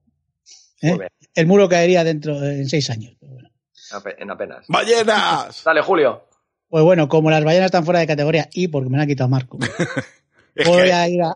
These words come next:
Speaker 1: a lo aburrido, pero Fran estará conmigo.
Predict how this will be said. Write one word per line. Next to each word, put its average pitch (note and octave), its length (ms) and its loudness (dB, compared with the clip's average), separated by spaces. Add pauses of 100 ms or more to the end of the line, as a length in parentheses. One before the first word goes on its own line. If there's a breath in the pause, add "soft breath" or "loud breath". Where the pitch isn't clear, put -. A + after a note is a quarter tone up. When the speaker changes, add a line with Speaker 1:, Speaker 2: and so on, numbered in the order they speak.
(100)
Speaker 1:
a F#3+ 120 0
lo A3 100 4
aburrido, F3+ 800 2
pero F3+ 380 0
Fran F3+ 240 0
estará C#3+ 420 -6
conmigo. C3+ 500 -4